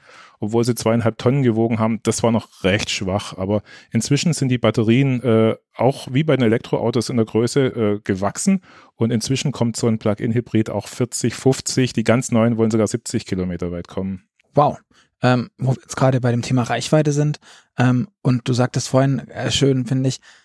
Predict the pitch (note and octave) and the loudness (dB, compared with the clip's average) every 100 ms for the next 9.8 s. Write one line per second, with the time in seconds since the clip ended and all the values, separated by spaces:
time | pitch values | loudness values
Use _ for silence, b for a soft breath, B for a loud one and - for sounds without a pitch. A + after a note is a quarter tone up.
0 | b b _ A#2+ - C#3 B2 A#2+ C3 B2 | b b _ -4 0 -2 -2 -2 0 0
1 | - - C3+ C3+ C#3 C3 C3+ C3 A#2+ C3 | -2 -6 -4 0 0 2 0 0 -2 0
2 | C3+ D3 C#3+ C#3 C#3+ B2 B2+ B2+ B2 B2 | 0 0 0 0 -2 -2 0 0 -2 -6
3 | C3 - D3 D#3 C3+ - B2+ C3 C#3+ - | -8 -2 2 2 0 -2 0 0 -2 0
4 | D3 - C#3+ C#3 B B B B B2 A#2 | 2 2 0 -6 B B B B -4 0
5 | B2+ C#3+ D3+ D3+ D#3 D3 - C3 B2 A#2+ | 2 4 2 4 2 0 0 0 2 2
6 | C#3+ - - - A2 G#2 - C3 B2+ C#3 | 0 -2 -8 -6 -6 -4 -2 -2 2 2
7 | C3+ C3 C#3+ D#3 F#3 D3 B2+ - C3 B2+ | 4 0 2 -4 -2 -2 -2 0 0 0
8 | A2+ - D3+ F3 - C3+ C3+ C#3 C3 C#3 | -2 -2 -2 -2 -4 -4 -4 -4 -4 -4
9 | A#2 - - D3 D#3 E3 D#3 | -4 -6 -4 -2 2 2 0